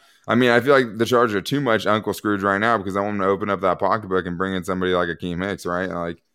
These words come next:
let, let, let's open that thing up and stop holding all the gold coins in that vault. Uh, and I think we would all be appreciative of that.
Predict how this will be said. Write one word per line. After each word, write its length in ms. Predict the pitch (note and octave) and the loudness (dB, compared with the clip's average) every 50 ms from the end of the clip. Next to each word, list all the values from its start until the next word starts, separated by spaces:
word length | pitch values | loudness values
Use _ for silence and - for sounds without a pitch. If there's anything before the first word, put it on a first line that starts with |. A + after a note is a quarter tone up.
| _ _ _ _ - - | _ _ _ _ -2 2
let, 60 | G#2+ | 2
let, 260 | A2 G#2+ A2+ A#2 A2 G2 | 4 6 6 4 4 4
let's 180 | A2+ A2+ G#2+ A2+ | 4 4 4 6
open 280 | A#2+ A#2+ A#2 A2 A#2 | 6 4 4 4 2
that 200 | A2+ A2 G#2+ G#2 | 2 4 4 4
thing 240 | F#2+ A2 G#2+ G#2+ G#2+ | 2 2 0 2 4
up 160 | A2 A2 F#2+ | 2 2 2
and 80 | F#2+ F2+ | 0 -4
stop 240 | - - G2 G2 F#2 | 0 2 2 2 2
holding 260 | G2 G#2 G#2 G2+ G2+ | 2 0 0 0 0
all 140 | G2+ G2 F#2+ | 0 0 -2
the 80 | F#2+ | -2
gold 280 | F2+ F2 F#2+ F#2+ F#2+ F#2 | -2 -2 -2 -2 -2 -4
coins 340 | - G2 G2+ G2 F#2+ F2+ F2 | -6 -6 -4 -4 -4 -4 -4
in 80 | F2+ | -2
that 240 | F2+ F2+ F2 F2 E2 | -2 0 0 0 2
vault. 240 | F2 F2+ F#2 E2+ - _ - _ - F#2+ F#2 | 2 2 2 2 -2 _ -20 _ -16 -8 -6
Uh, 40 | |
and 300 | F2+ E2+ E2+ E2+ F2 F2 F2 | -4 -2 -2 -2 -2 -2 -2
I 120 | F2+ F2 | -4 -4
think 240 | E2 F2+ F2+ E2 - _ _ _ _ _ _ _ _ - | -4 -6 -10 -10 -12 _ _ _ _ _ _ _ _ -6
we 140 | - G2+ G2+ | -2 0 2
would 100 | G2+ F#2+ | 4 6
all 160 | F#2+ F#2+ F#2 | 6 4 4
be 160 | F2+ F#2 F#2 | 2 2 0
appreciative 600 | F#2 F2+ - G2 F#2 F2 - F#2 F#2 F2 F2+ F2 E2+ | 0 0 0 -2 -2 -2 -2 -4 -2 -2 -2 -2 -4
of 140 | E2+ E2 D#2+ | -6 -6 -4
that. 260 | F2 F2 E2+ E2 | -2 -2 -2 -2